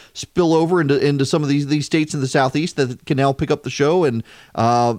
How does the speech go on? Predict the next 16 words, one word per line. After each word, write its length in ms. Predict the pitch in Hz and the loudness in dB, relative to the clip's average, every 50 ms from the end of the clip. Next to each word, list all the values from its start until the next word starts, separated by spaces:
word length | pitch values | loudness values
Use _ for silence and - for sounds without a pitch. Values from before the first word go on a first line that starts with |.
| - | -4
y-, 400 | - 143 143 - - 120 113 95 - | -6 -6 -6 -8 -10 -16 -18 -18 -14
you 460 | - 165 147 147 165 190 220 233 226 196 | -10 -8 -6 -4 -2 0 0 0 0 -2
probably 800 | - - - 185 175 190 208 202 190 151 151 156 151 147 143 147 | -4 -4 0 2 2 2 2 2 0 0 2 2 2 4 4 4
have 260 | 147 147 147 135 139 | 4 2 2 2 2
not 200 | 160 151 147 - | 2 0 0 -2
seen 380 | - - - 202 220 226 190 | -4 -4 -4 -2 0 0 2
this 300 | 135 127 127 147 160 - | 2 2 2 2 0 -2
if 100 | 165 139 | -4 -2
you're 140 | 131 143 143 | 0 0 0
not 180 | 135 151 165 165 | 0 0 0 2
on 180 | 151 139 131 | 2 0 0
Twitter, 320 | 123 - - 214 226 208 160 131 | -2 0 0 0 2 2 2 2
but 120 | 139 131 | 2 2
on 140 | 127 127 120 | 2 0 -2
Twitter 320 | - - 208 240 254 202 | -2 -4 -4 -2 -2 -2
now, 320 | 151 120 113 110 123 156 | 0 0 0 0 0 -2